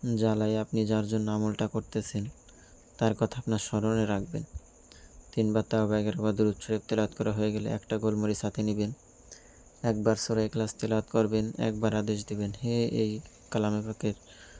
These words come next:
মক্কেল ফেরেশতাগণ, আপনারা আল্লাহর হুকুমে অমকের ছেলে অমকের সাথে অমকের মেয়ে অমকের মিল মহাব্বত সৃষ্টি করিয়া দিন।"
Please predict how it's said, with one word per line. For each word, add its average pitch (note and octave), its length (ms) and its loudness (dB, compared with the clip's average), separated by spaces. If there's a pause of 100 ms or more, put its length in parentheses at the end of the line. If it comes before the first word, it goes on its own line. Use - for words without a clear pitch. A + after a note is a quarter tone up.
(260)
মক্কেল G#2+ 380 0
ফেরেশতাগণ, G#2+ 560 0
আপনারা G#2+ 400 0
আল্লাহর G#2+ 360 0
হুকুমে G#2+ 400 -2 (1000)
অমকের A2 380 2 (100)
ছেলে G#2+ 220 0
অমকের A2 480 0
সাথে G#2+ 440 -4
অমকের A2 500 -2
মেয়ে G#2+ 220 2
অমকের G#2+ 520 -2
মিল G#2+ 200 -2
মহাব্বত G#2+ 480 0 (1300)
সৃষ্টি - 420 -2
করিয়া G#2 320 4
দিন।" G2+ 200 -4